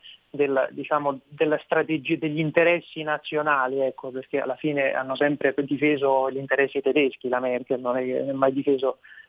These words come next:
altri. In più è riuscita poi a sinistra comunque a gestire bene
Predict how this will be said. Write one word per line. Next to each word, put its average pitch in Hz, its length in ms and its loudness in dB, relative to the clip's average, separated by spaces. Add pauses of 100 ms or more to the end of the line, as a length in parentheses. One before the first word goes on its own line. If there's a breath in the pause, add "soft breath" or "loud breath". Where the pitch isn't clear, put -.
(120)
altri. 123 520 0 (440 soft breath)
In 151 240 -8
più 208 240 2
è 185 80 2
riuscita 175 460 -2
poi 170 220 0
a 165 80 0 (100)
sinistra 165 720 -2
comunque 156 680 -2
a 156 320 4
gestire 151 540 -10
bene 139 1120 -2